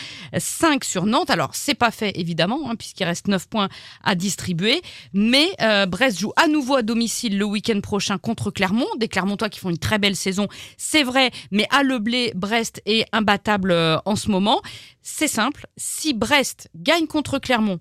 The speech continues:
et que Nantes ne bat pas Montpellier ou que Auxerre, euh, perd face à Paris, eh bien Brest sera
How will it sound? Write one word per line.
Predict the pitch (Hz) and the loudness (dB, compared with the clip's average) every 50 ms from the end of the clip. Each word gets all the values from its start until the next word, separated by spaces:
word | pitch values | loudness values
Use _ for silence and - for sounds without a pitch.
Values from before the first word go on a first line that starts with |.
| _ _ _ _ _ _ - | _ _ _ _ _ _ -4
et | - 190 | -4 -2
que | - - 247 | 0 0 2
Nantes | 247 262 294 302 302 302 - - - - | 2 4 4 2 2 -2 -6 -10 -10 -6
ne | 175 185 | -4 -2
bat | 175 160 254 294 | 0 2 2 2
pas | 294 - 311 277 | 2 2 2 2
Montpellier | 277 285 269 - 277 262 240 208 220 214 190 - - - _ _ _ _ - | 2 0 0 -2 -2 -2 -2 0 -2 -2 -2 -4 -8 -20 _ _ _ _ -6
ou | - 214 226 196 | -4 -4 -4 -4
que | - - 240 | -2 0 0
Auxerre, | 254 277 - - 302 269 247 226 170 139 - | 2 2 0 2 4 4 4 2 0 -4 -4
euh, | - 165 170 170 | -2 0 0 0
perd | 160 _ - 285 262 - | -2 _ 2 2 2 2
face | - - 214 - - | 0 -4 -2 -2 -2
à | 190 | -4
Paris, | 180 - 185 165 151 202 226 294 277 _ _ - | -2 -2 -2 -2 -2 -2 -4 -4 -8 _ _ -6
eh | - | -4
bien | 180 165 190 185 | -2 -2 -2 -2
Brest | 175 156 156 190 233 - - - _ _ | 0 0 0 0 -2 -2 -6 -14 _ _
sera | - - - 190 170 185 | -18 -10 -8 -6 -4 -4